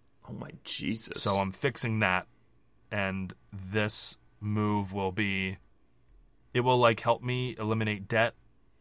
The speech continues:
Speaker 2: and it will get me in a house in, like, six months.
Speaker 1: Oh,
Speaker 2: So
Speaker 1: dude,
Speaker 2: I,
Speaker 1: that's awesome. Hell
Speaker 2: so,
Speaker 1: yeah.
Speaker 2: so I need to, like, put up and shut up and just do it. So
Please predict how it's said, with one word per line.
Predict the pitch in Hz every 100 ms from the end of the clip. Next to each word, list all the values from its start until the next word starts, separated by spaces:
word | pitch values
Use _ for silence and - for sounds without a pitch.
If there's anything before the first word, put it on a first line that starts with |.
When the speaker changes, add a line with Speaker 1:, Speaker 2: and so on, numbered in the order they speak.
| _ -
Speaker 2:
and | 107 98 98
it | 98
will | 101 98
get | 92 95
me | 107
in | 101
a | 92
house | 98 98 - 98
in, |
like, | 90 90 -
six | - 95
months. | - - - - - _ _ _ _ _ _ _ _
Speaker 1:
Oh, | 135 107
Speaker 2:
So |
Speaker 1:
dude, | 104
Speaker 2:
I, |
Speaker 1:
that's | - -
awesome. | 98 101 98
Hell | 123
Speaker 2:
so, | 104
Speaker 1:
yeah. | 95
Speaker 2:
so | -
I | 104
need | 104
to, | 104
like, | 92
put | - 117
up | 110 -
and | 101
shut | 107 95
up | 92 -
and | 95
just | 92 82 - -
do | 98
it. | 92 -
So | - - 90 87